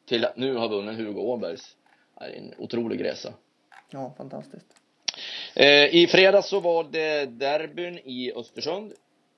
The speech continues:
Speaker 1: Vi hade ju en väldigt, eh, rolig vinnare i derbystot i Bodbäcksiv och Jessica Lindgren. Det var sånt där som piggar upp och gör det hela möjligt för en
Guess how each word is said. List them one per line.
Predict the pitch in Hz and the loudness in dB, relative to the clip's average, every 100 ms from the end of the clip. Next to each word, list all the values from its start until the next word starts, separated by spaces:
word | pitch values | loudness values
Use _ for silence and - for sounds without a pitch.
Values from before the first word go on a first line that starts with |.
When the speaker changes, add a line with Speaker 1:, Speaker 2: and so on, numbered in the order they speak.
| - | -12
Speaker 1:
Vi | 131 | -8
hade | 135 123 113 | -6 -8 -8
ju | 123 123 123 123 120 | -6 -4 -4 -6 -6
en | 120 123 120 113 | -8 -10 -12 -10
väldigt, | 117 135 113 117 165 175 _ | -2 -2 -2 -4 -6 -8 _
eh, | 139 139 117 90 139 | -2 -2 -2 -8 -4
rolig | 151 120 123 190 131 | -2 -2 -2 -4 -4
vinnare | 120 117 101 104 107 - | -4 -6 -4 -2 -2 -4
i | 107 107 101 92 | -10 -14 -12 -14
derbystot | 95 123 107 98 113 - - - | 0 2 2 -2 -8 -6 -6 -4
i | |
Bodbäcksiv | 107 110 101 110 - 131 | -4 -6 -6 -8 -6 -6
och | 123 | -2
Jessica | 117 - - | -4 -4 -6
Lindgren. | 117 117 139 - - | -4 -4 -8 -8 -8
Det | - | -8
var | 110 110 107 - _ _ _ _ _ _ _ - | -4 -2 -2 -6 _ _ _ _ _ _ _ -6
sånt | 135 170 | 0 2
där | 151 151 | 4 4
som | 147 147 139 127 120 - _ | 2 -6 -6 -10 -14 -18 _
piggar | 160 147 151 | -10 -2 0
upp | 160 160 - _ | 2 0 -6 _
och | 123 113 - _ - 101 _ _ | -12 -12 -18 _ -20 _ _ _
gör | 113 131 131 | -6 -2 -2
det | 120 | -4
hela | 123 120 110 110 | -6 -6 -6 -8
möjligt | 117 107 120 131 | -8 -8 -8 -10
för | - 110 | -10 -10
en | 107 101 | -10 -16